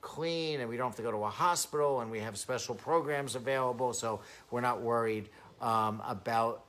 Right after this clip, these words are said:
those details as if you had to go to a hospital. Do you offer Brazilian lift? Yes, we do a lot of Brazilian butt lifts at Greenberg Cosmetic Surgery. I do 'em all the time.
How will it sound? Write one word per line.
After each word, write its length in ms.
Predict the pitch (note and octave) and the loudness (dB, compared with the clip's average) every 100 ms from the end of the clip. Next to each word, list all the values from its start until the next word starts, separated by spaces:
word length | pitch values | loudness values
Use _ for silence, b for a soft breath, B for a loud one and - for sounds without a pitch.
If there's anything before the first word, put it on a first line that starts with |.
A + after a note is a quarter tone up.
| - | -14
those 480 | A2 B2 C3 C#3+ - | -2 2 4 2 -2
details 680 | A#2+ A2+ - A2 G#2 G#2 G#2 | -4 -6 -6 -4 -2 -2 -4
as 180 | G2 | -4
if 140 | G#2+ G#2 | -6 -8
you 80 | F#2 | -8
had 140 | F#2+ | -6
to 40 | |
go 140 | F#2+ G2 | -6 -4
to 140 | G2+ | -4
a 40 | G2 | -2
hospital. 640 | C3+ C#3 C3+ - G2 E2+ B B _ | 0 0 0 -4 -6 -6 B B _
Do 120 | D#3+ | -2
you 200 | F3 E3+ | 0 4
offer 260 | G3 G3 G3 | 4 4 -2
Brazilian 760 | D#3+ D3+ C#3+ E3 E3 D#3 B2+ A#2 | -2 -4 0 0 2 -2 -4 0
lift? 420 | D#3+ G2+ - - - | 0 0 -2 -16 -4
Yes, 480 | C3+ G#2 - - | -2 -2 -4 -8
we 80 | C#3 | -6
do 180 | D#3+ A3 | 2 4
a 40 | |
lot 360 | F3+ C#3 C#3+ D#3+ | 4 4 4 4
of 80 | C3+ | 2
Brazilian 400 | B2+ A2+ A#2+ G#2+ | -2 -2 -2 0
butt 200 | B2 B2 | 0 0
lifts 240 | A2+ G#2 | -2 -2
at 100 | A#2 | -6
Greenberg 420 | - A#2 G#2+ G#2+ - | -4 -6 -2 -4 -2
Cosmetic 440 | A2 G2+ G#2+ G2+ | -6 -4 -6 -6
Surgery. 380 | - A2 A2 A#2+ | -4 -4 -4 -6
I 60 | |
do 180 | G#2 G#2+ | -2 -4
'em 80 | G#2+ | -2
all 160 | A2+ G#2+ | -2 -4
the 80 | |
time. 360 | G#2 - A2+ | -6 0 0